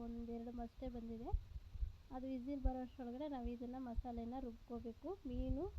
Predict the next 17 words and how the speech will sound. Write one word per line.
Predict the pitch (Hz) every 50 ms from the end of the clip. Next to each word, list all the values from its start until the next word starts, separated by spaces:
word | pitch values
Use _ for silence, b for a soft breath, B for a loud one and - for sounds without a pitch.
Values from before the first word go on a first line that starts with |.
| - - - - - - - - - -
ಕ್ಲೀನಾಗಿ | - - 262 254 262 262 262 254 - -
ತೊಳೆದಿಟ್ಕೊಂಡಿದ್ದೀನಿ. | 240 233 240 247 - - - - - 240 - 233 226 - - - 277 403 - - - - - - - - - - - - - - - - - - 269
ಈಗ | 269 247
ಇದನ್ನ | 262 254 240 254 247 269 302 403 415 - - - -
ರುಬ್ಕೊಂಡು | 254 247 240 - - - 254 - - - - - - - - - - - - - - - - - - - - - - - - - - 269
ಇಟ್ಕೊಂಡಿದ್ದೀನಿ. | 262 - - - 277 269 269 247 247 254 269 285
ನೋಡಿ, | 285 269 254 254 285 339 349 - - - - - - - - - - - -
ಕಾಳು | 277 269 277 294 294 302 294 277
ಬೆಂದಿದೆ. | 262 247 254 254 - - 247 269 311 381 - - - - - - - 247
ಅದನ್ನ | 254 254 247 240 247 262 262 254 254
ಈಗ | 254 247 247 247 247 247
ನಾವು | 240 240
ಕುಕ್ಕರ್‌ಗೆ | - - - - - - 254 247 240 240 - 320 415 - - - - - - - - - - - - -
ಮಸಾಲೆನ | - 247 240 247 269 269 269 262 254 254 240 254
ಹಾಕಿ | 254 240 233 226 - - - - 330 339 294
ಮತ್ತೆ | 254 220 - - - 262 262 254
ಇಡಬೇಕು. | 240 233 226 226 226 220 - -